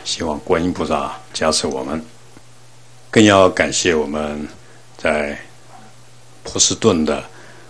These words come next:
慈悲协会的新慈跟他的同修，这几天安排这么多的节目。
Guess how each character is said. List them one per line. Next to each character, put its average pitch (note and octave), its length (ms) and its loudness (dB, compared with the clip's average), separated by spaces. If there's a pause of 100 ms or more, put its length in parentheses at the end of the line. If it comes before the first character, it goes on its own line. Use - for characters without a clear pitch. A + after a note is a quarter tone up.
(360)
慈 - 200 0
悲 D#2+ 220 0
协 D2+ 220 -4
会 D2+ 240 -4
的 C#2+ 260 -8 (1700)
新 G2 320 2
慈 D#2 320 0
跟 E2 240 -4
他 D#2+ 160 -6
的 D2 220 -4
同 - 180 -14 (100)
修， F#2 400 2 (880)
这 - 140 -2
几 - 140 -6
天 E2 320 -4
安 E2 180 -2
排 D2 400 -4 (380)
这 - 100 -8
么 D2 100 -6
多 D2 200 -4
的 C#2+ 180 -4 (380)
节 D2+ 200 -4
目。 A2 240 0